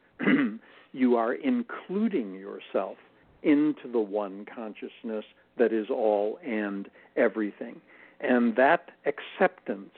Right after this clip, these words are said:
that inclusion then informs you that, yes, you are here to grow through your experience.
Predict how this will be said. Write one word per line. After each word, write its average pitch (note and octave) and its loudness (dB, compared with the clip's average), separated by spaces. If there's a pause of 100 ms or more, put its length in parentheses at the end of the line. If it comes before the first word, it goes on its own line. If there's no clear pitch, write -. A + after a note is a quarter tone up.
(360)
that C3 2
inclusion C#3 0
then A#2+ -2 (200)
informs F#3+ 2 (120)
you G2+ -12 (760)
that, B2 4
yes, G3 0 (460)
you D3 4
are C3+ 4
here D#3+ 0
to C3 -8
grow B2 4 (140)
through B2+ -4
your A2+ -6
experience. G#2 -8